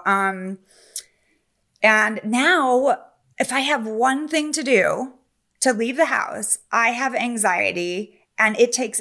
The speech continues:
everything that I have to go out to do this one thing. And when I come home, I'm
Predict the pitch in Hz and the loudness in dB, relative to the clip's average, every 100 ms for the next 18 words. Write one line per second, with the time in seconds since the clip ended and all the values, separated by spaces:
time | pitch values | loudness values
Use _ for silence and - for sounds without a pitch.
0 | - 233 277 269 277 262 208 196 196 190 | 0 0 -2 -8 -8 0 0 0 -2 -2
1 | 202 208 214 185 208 277 311 - 180 185 | -2 -6 -8 -4 2 4 4 0 -2 -6
2 | - - _ - 208 294 330 320 285 269 | -12 -20 _ -6 0 2 2 0 -4 0
3 | 196 190 190 202 _ _ _ 202 220 214 | 0 -2 -6 -12 _ _ _ 0 0 -2
4 | _ 214 226 240 285 381 339 285 262 254 | _ -6 -2 0 0 0 0 -2 -2 -4
5 | - 202 | -4 -4